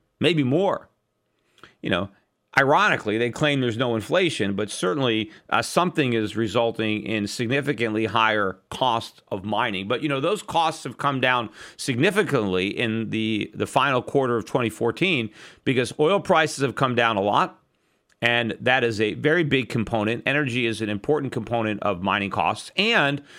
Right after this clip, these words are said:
uh, you have had this big rise in the price of gold relative to the currencies in the countries where gold is mined, which means their labor costs. You know, if you're, if you're buying Australian labor or Canadian labor,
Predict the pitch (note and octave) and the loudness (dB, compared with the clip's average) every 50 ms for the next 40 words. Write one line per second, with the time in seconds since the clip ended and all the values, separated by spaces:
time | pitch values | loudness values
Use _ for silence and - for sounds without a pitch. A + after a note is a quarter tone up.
0 | - - - - - - _ - - C#3 C#3+ C#3 B2+ - - D3+ D3+ D3+ C3+ D3 | -20 -20 -20 -20 -20 -20 _ 2 4 4 4 4 0 0 -2 0 2 4 4 4
1 | E3+ F3+ D#3 C#3+ D3+ D3 C3+ C3 C3 A#2+ - - A#2+ A#2 C3+ B2 - - - - | 4 4 2 2 4 4 4 4 2 0 -4 -4 -2 0 0 0 0 -6 -2 0
2 | C#3+ D3 D3 C#3 A#2+ - - - _ _ _ _ _ G2+ G#2 C#3 D3+ F3+ G3+ G3 | 2 2 2 2 0 -4 -10 -16 _ _ _ _ _ 0 2 4 4 6 4 4
3 | D#3 A#2 G#2+ G2+ G#2+ A2 - - - C3 A2+ A2 - - C#3+ C3+ C3 B2 A#2+ G#2+ | 4 2 2 0 -2 -4 -4 -6 -4 -4 -2 -2 0 2 2 2 2 0 -4 0
4 | G#2 D3+ E3+ F#3 D3+ B2 A#2+ B2+ - - - - A#2+ C#3 D#3 E3 D#3 D3+ - D#3 | 0 2 2 4 4 4 2 0 -2 -6 -4 0 2 2 4 2 2 2 2 0
5 | C3+ A#2 - - A2+ G#2+ - - - G#3 A#3+ A#3+ A3 - - A#2 F#2+ G2 G#2+ - | 0 0 0 -4 -4 -4 -2 0 0 2 2 0 -2 -2 -2 0 0 0 -2 -4
6 | - - _ _ _ _ _ _ - C3 C3+ C3 - - G3 A3+ A3+ - - D3 | -8 -14 _ _ _ _ _ _ -2 -2 0 0 2 2 2 2 2 0 0 -2
7 | C3 G#2 B2 C#3+ C3+ A#2 C#3+ C#3+ C#3+ D3+ C3 C#3 B2+ A2 C3 D#3+ G3 G#3 D#3+ G2 | -2 0 0 0 2 4 4 4 4 2 0 -2 -2 0 2 2 2 2 2 0
8 | C2+ A1 - - _ _ _ _ C3+ D3 C3+ - C#3+ D#3 D#3+ D#3+ D3 B2 D3 D3 | -2 -6 -12 -18 _ _ _ _ -4 -4 -4 -2 -2 -2 -2 -2 -2 -2 -2 -2
9 | C3 C3 C3 D3+ F#3+ A3 G#3 G#3 D3+ - - - G#2+ D#2+ - - - - - - | 0 0 0 0 0 2 0 0 -2 -2 -4 -6 -6 -6 -6 -10 -16 -16 -18 -20
10 | - - _ _ _ _ _ _ _ _ G#2 G#2 G#2+ B2 C#3+ C#3 C3 C3 B2 G#2+ | -20 -20 _ _ _ _ _ _ _ _ -6 -4 -2 -2 -2 -2 -2 -4 -4 -4
11 | - - - C#3+ G#2 A2+ B2 A2+ F#2+ C#3+ D#3 E3+ E3+ E3 C#3+ B2+ A#2+ - - - | -6 -6 -6 -6 -4 -2 -4 -2 0 0 2 2 2 0 0 0 -2 -2 -4 -2
12 | D#3+ D#3+ E3 E3 E3+ E3 D#3+ D3+ D3 D3 D3+ D3+ D#3 D#3 C3 D3 C#3+ A#2+ G#2+ G#2+ | -2 0 0 0 0 0 -2 0 0 0 0 0 0 0 -2 -2 -2 -2 -2 -4
13 | - - A2+ B2 C#3+ F3 F#3+ F#3 D3+ A#2+ A2 G2+ F#2+ F#2+ G2 F2+ G2 A2+ B2+ - | -6 -6 -4 -2 -2 -2 -2 -2 -2 -2 -2 -2 -2 -2 -2 -2 -2 -4 -4 -6